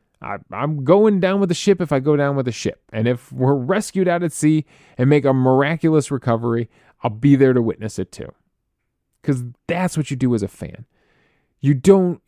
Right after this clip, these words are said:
you don't, I know it's just Twitter buffoonery, right? I know it's just people being blowhards on Twitter, trying to be dramatic, trying to stir up likes and laughs and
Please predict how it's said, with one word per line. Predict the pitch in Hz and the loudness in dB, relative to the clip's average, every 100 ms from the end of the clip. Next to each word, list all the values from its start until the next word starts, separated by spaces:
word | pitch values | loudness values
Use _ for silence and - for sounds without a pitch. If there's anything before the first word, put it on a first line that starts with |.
| - | -12
you | 160 185 | -6 0
don't, | 202 165 - _ _ _ _ | 0 0 -6 _ _ _ _
I | 175 | 4
know | 196 226 226 | 6 8 6
it's | - | 4
just | 190 170 - | -2 -4 -4
Twitter | - 156 156 160 156 135 _ _ _ - | -2 2 4 4 2 -2 _ _ _ -2
buffoonery, | 143 - 170 160 156 160 160 - _ _ _ _ - | -2 2 4 6 6 2 -2 -6 _ _ _ _ -4
right? | 151 160 165 - | 2 2 0 -4
I | 151 | 0
know | 156 170 175 | 2 4 4
it's | 170 | 2
just | - 147 | -2 -8
people | 165 151 | -4 -2
being | 139 151 131 | 2 2 2
blowhards | 139 139 117 135 143 131 | 2 2 2 0 -2 -2
on | 120 | -4
Twitter, | - 127 120 117 - _ _ _ | -4 -2 -2 -4 -8 _ _ _
trying | - 165 165 156 | -2 0 2 2
to | |
be | 139 147 | 0 -2
dramatic, | 131 131 117 113 113 - | 0 0 0 0 -4 -6
trying | - - 139 170 | -12 -2 0 0
to | 156 | -2
stir | - - 143 139 | -4 -2 2 2
up | 123 | 0
likes | 131 120 123 135 123 - 135 | -6 0 2 0 -4 -10 -4
and | 135 131 131 120 | -2 0 -2 -2
laughs | 117 110 123 - - 123 | -2 -4 -6 -10 -12 -6
and | 123 123 123 120 | -6 -4 -6 -6